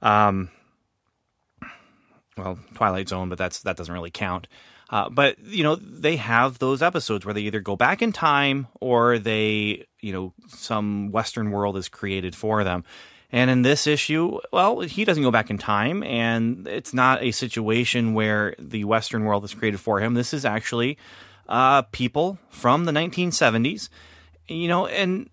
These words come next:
honestly, you know, I, I take, uh, I used to brag a little bit about how my grandfather was a cowboy. Uh, the truth is, he was a cowboy, and he rode the range in California. Uh, horse threw him, he broke his leg, and he had to ride the range in his pickup truck afterward. And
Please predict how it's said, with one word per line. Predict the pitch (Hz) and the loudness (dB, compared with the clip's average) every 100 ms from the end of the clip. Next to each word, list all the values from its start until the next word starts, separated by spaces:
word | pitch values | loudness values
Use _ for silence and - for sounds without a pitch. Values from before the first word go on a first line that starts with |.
| _ - | _ 0
honestly, | 170 202 160 143 - _ - | 2 2 0 -2 -4 _ -8
you | 139 | -2
know, | 127 | 2
I, | 135 123 | 2 2
I | 143 | 0
take, | 156 120 - - | 0 -4 -6 -8
uh, | 120 110 104 113 _ | -4 -4 -4 -8 _
I | 147 | -6
used | 147 - | -6 -2
to | 117 98 - _ _ _ _ _ _ _ - | -2 -2 -10 _ _ _ _ _ _ _ -10
brag | 113 120 117 | 0 4 4
a | 110 | 4
little | 107 104 | 2 2
bit | 117 | 2
about | 120 104 | 0 0
how | 113 | 0
my | 113 127 | 0 0
grandfather | 123 185 170 95 87 | 0 0 0 -2 -2
was | 87 | -6
a | 90 | -6
cowboy. | 98 87 82 - - - - _ - | -6 -6 -6 -10 -12 -20 -20 _ -2
Uh, | 104 98 95 | 2 2 2
the | 98 | -4
truth | - 117 113 | -2 0 4
is, | 110 131 | 4 4
he | - 123 117 | 0 -2 0
was | 113 139 139 | 2 2 0
a | |
cowboy, | 107 95 90 95 143 | 0 0 0 -2 -2
and | 123 95 | -4 -4
he | 101 | 0
rode | 98 107 107 | 0 0 0
the | 104 | -2
range | 107 110 127 160 - | 0 2 0 -2 -6
in | 110 92 | -8 -6
California. | 98 98 - 113 117 165 - - - - - | -4 -4 -4 -2 0 -2 -4 -16 -20 -16 -2
Uh, | 110 101 101 98 | 2 4 2 0
horse | - 120 139 - | 2 2 2 0
threw | - 123 | 0 2
him, | 120 143 | 4 4
he | 135 | 2
broke | 101 104 104 | 2 2 0
his | 92 | -4
leg, | 98 104 127 | -2 -2 -2
and | 92 | -2
he | |
had | 101 101 | -2 -2
to | |
ride | 95 101 | 0 0
the | 101 | 0
range | 95 95 104 107 | -4 -2 -2 -4
in | |
his | 123 | -4
pickup | - 196 - | -4 -4 -4
truck | - 90 98 | -6 -6 -4
afterward. | 85 - 95 104 110 | -6 -6 -8 -8 -8
And | 98 | -12